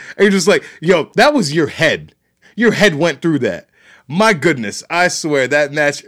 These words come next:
right from the bell ring, and they're just slapping. Mike Awesome,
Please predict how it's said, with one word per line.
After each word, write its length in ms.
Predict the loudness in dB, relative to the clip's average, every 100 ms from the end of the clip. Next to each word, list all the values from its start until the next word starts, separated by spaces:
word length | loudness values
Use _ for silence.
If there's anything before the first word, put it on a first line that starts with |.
| -14
right 300 | -2 -2 0
from 180 | -4
the 80 | -2
bell 380 | -2 0 2 2
ring, 320 | 0 -2 -2
and 100 | -4
they're 140 | -2 -2
just 280 | -6 -10 -10
slapping. 680 | -10 -4 -2 -2 -2 -4 -6 _ -20 -20 -20 -14
Mike 320 | 0 0 0
Awesome, 540 | -2 -2 0 -2 -4